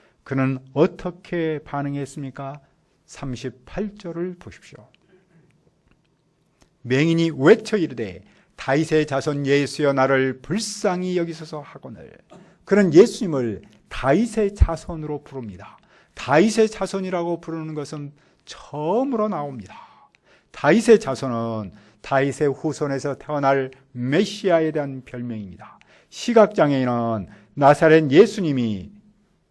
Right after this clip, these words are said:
다윗의 자손, 즉 구약에서 약속하신 그분임을 알았습니다.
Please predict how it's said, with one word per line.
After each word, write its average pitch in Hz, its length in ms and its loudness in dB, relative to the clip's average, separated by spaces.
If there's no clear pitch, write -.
다윗의 107 640 -6
자손, 101 640 -12
즉 120 280 -10
구약에서 120 800 0
약속하신 113 960 -8
그분임을 139 960 -10
알았습니다. 117 720 -14